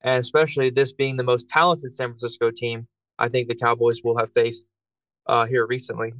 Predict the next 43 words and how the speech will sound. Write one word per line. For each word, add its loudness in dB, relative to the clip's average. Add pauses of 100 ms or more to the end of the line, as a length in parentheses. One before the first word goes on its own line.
Um, 0 (1080)
Dallas 4
has -2
a, -2 (100)
has -2
a, 0 (600)
you -12
know, -12 (580)
kind 0
of -2
a 4
bad 0 (200)
streak -2
going -2
with -8
not 0
making -6
it -6
past 0
the -8
divisional -2
round 0 (560)
since -4
the 0
nineties. -2 (260)
Um, 0 (360)
I -4
don't 0
know 4
if 0
that's 0
gonna -4
end -2 (380)
with 0
this 2
matchup. 0
I -2
think -6
this -8
is -8
probably 4
the 4
worst 2